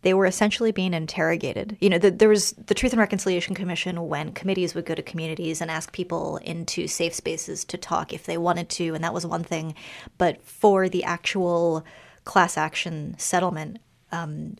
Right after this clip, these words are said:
where people were essentially paid, you know, were compensated for their experiences, it was the most thoughtlessly assembled process I can imagine. I mean, you know, people were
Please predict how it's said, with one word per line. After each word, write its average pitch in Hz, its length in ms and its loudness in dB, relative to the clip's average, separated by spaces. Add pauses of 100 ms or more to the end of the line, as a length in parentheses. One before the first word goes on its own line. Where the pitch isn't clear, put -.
where 160 400 -2
people 165 580 -4
were 160 640 -4 (440)
essentially 175 400 -4
paid, 175 240 -4 (260)
you 180 100 -2
know, 165 240 -6 (540)
were 185 240 -2
compensated 175 760 -4
for - 160 2
their 175 120 4
experiences, 185 580 0
it 165 160 -2
was 180 500 -2 (760)
the 214 80 8
most 196 340 4
thoughtlessly 175 1160 -2
assembled 170 840 -4
process - 720 -4 (260)
I 196 40 -2
can 185 180 -6
imagine. 175 520 -6
I - 40 -8
mean, 170 120 -6
you 170 80 -6
know, 165 60 -6
people 180 380 0
were 165 440 -2